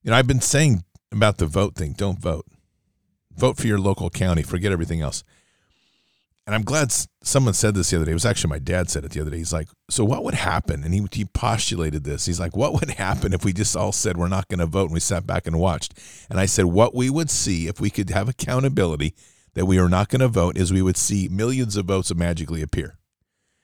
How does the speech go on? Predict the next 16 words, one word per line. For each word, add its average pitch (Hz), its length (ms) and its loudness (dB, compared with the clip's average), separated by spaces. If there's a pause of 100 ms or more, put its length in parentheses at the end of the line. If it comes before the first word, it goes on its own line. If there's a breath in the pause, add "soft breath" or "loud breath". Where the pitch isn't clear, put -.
(480)
And 82 80 -4
you'd 87 120 4
be 95 80 4
like, 80 240 -4
"How - 260 -6
did 107 140 -6
that 107 180 -4
happen?" - 320 -10 (1500)
How 110 180 2
it 101 80 2
happened 113 460 0
is 80 100 2
a 90 60 -2
system's 95 480 -2
that 110 220 0
rigged. 101 440 -2